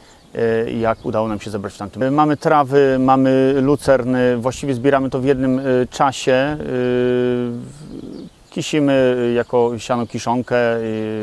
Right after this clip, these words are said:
i, i, i jest to, jest to, e, pasza z przeznaczeniem dla bydła. My też, e, w tym roku odpuściliśmy, e, produkcję właściwie kiszonki w balotach. E,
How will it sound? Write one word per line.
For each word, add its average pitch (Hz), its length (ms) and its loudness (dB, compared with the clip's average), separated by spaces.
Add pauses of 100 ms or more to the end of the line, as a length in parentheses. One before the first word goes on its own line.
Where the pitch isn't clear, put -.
(540)
i, 117 80 -12
i, 113 760 -12
i 117 40 -10
jest 113 200 -10
to, 113 80 -6
jest 101 180 -8
to, 104 260 -8 (200)
e, 98 100 -10
pasza 101 400 -8
z - 80 -20
przeznaczeniem 95 480 -12
dla 90 120 -10
bydła. 90 280 -14 (240)
My 107 100 -4
też, - 240 -2 (420)
e, 123 220 0
w - 60 -10
tym 131 160 0
roku 123 180 0
odpuściliśmy, 110 1000 -4 (680)
e, - 100 -20
produkcję 110 360 -10
właściwie 101 380 -10
kiszonki 110 420 -8
w 98 80 -8
balotach. 104 580 0 (340)
E, 117 40 -4